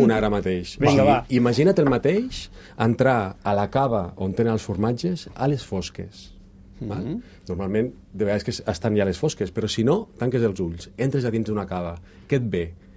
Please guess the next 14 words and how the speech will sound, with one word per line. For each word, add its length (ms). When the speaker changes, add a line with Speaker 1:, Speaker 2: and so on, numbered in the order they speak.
Speaker 1:
Rapidíssimament 800
la 100
humitat, 400
Speaker 2:
Mhm, 460
Speaker 1:
no? 120
Speaker 2:
sí. 80
Speaker 1:
L'olor 320
a 100
la 60
humitat, 360
però 160
a 80
la 80
vegada 400